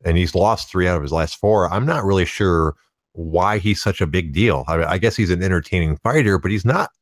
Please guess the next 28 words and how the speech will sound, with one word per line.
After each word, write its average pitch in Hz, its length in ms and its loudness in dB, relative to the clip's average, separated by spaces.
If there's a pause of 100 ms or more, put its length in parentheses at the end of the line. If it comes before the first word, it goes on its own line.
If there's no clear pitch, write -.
awesome. 107 560 0
And 87 460 2 (640)
as 101 160 2
we 101 80 4
mentioned 101 360 2
before, 127 380 2
he's 110 240 -2
having 131 300 0
his 76 100 0
girlfriend 92 540 0
corner 147 320 0
for 71 200 -2
him. 71 140 0
It's 80 140 -2
a 113 60 4
real 92 420 2
fucking 92 380 -2
thing. 107 280 0
She's 92 220 -4
been 90 160 0
doing 92 200 2
all 87 160 2
of 82 60 -2
his 85 100 -4
training. 90 440 0
She's 92 280 -2
his 87 120 -2
coach, - 420 -2